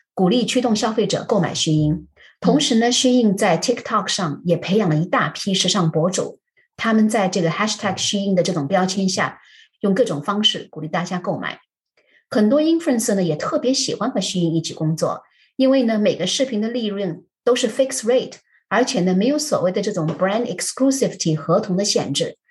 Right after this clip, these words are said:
Speaker 1: 这也为双方创造了一种轻松方便的合作关系。
Speaker 2: 嗯，这就是我们常常说的共赢，win-win 了，照顾到多方的这个利益，就可以发挥出意想不到的团队力量。
Speaker 1: 对，像那个 Shein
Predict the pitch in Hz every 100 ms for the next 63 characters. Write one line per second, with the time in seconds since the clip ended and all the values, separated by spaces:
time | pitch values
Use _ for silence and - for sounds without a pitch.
0 | _ _ - 254 220 165 175 190 208 214
1 | 202 202 196 214 185 180 170 165 117 -
2 | - 214 214 220 196 202 190 190 147 -
3 | 147 135 123 156 - - - _ _ _
4 | _ _ 202 190 190 156 180 - 190 185
5 | 190 170 143 147 135 170 170 175 170 170
6 | 170 190 170 165 147 185 - - 190 185
7 | 202 180 - - _ _ _ - 220 190
8 | 190 185 196 202 190 190 180 180 160 160
9 | 180 190 170 165 - _ _ - 185 185
10 | 165 175 175 175 175 - 175 196 175 -
11 | 190 175 170 156 127 147 - - 160 190
12 | 202 160 139 - - _ _ _ - 208
13 | 170 165 165 - _ - - 240 214 220
14 | 196 180 151 - 226 226 190 147